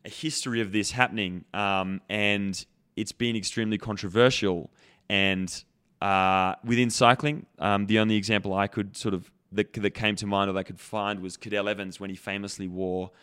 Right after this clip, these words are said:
uh, the Free Tibet undershirt when he won Fletch Wallone back in two thousand and eight, um, which was the year the Olympics were being held in Beijing. Um, and I wanted to kind of, yeah, well, first of all, Bobby, you were racing then.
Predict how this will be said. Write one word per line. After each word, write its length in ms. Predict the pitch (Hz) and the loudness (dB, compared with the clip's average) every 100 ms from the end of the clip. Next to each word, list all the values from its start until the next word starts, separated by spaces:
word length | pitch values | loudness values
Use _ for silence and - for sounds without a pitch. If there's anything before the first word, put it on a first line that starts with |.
| - - - _ | -20 -20 -20 _
uh, 160 | - 95 | -2 -2
the 120 | 90 | -2
Free 320 | - 107 101 | -4 0 0
Tibet 420 | 90 82 95 92 - | 0 0 2 2 -2
undershirt 560 | 90 87 - 90 85 | -6 -4 -2 -2 -4
when 120 | 78 87 | -6 -6
he 60 | |
won 240 | 82 90 87 | -4 -6 -6
Fletch 300 | - 82 - | -8 -8 -6
Wallone 300 | 90 87 85 | -6 -6 -6
back 220 | 90 - | -10 -10
in 80 | 85 | -8
two 160 | 98 | -6
thousand 320 | 92 90 90 | -4 -4 -6
and 120 | 87 90 | -8 -8
eight, 200 | 87 - _ _ _ | -10 -14 _ _ _
um, 200 | - 92 | -8 -6
which 160 | 95 - | -6 -6
was 140 | 95 | -8
the 100 | 85 | -8
year 220 | 90 90 90 | -6 -2 -2
the 140 | 87 | -2
Olympics 380 | 87 87 87 - | -4 -6 -10 -8
were 80 | 85 | -8
being 240 | 90 87 | -6 -8
held 420 | - 87 82 82 - | -8 -8 -8 -12 -12
in 360 | 87 85 85 - _ _ _ _ _ _ _ - | -10 -10 -14 -20 _ _ _ _ _ _ _ -4
Beijing. 600 | 98 95 92 123 98 85 _ _ _ _ - | -2 0 2 2 2 -2 _ _ _ _ -4
Um, 560 | 110 107 104 101 98 - _ - | 2 2 2 -2 -8 -14 _ -2
and 460 | 123 120 120 - - _ _ _ _ _ - | 2 2 0 -6 -12 _ _ _ _ _ 2
I 140 | 127 | 4
wanted 180 | 143 151 | 4 0
to 100 | 127 | -4
kind 260 | 131 120 110 | -2 0 0
of, 220 | 95 - _ | -4 -12 _
yeah, 140 | - 123 | 2 4
well, 100 | 107 | 4
first 300 | 139 160 - | 4 4 4
of 80 | 101 | 0
all, 60 | |
Bobby, 360 | 92 101 98 - | 2 2 2 -2
you 140 | 104 | -2
were 100 | 110 | 2
racing 420 | 95 104 123 120 98 | 4 4 2 -2 -4
then. 280 | 82 78 | -4 -8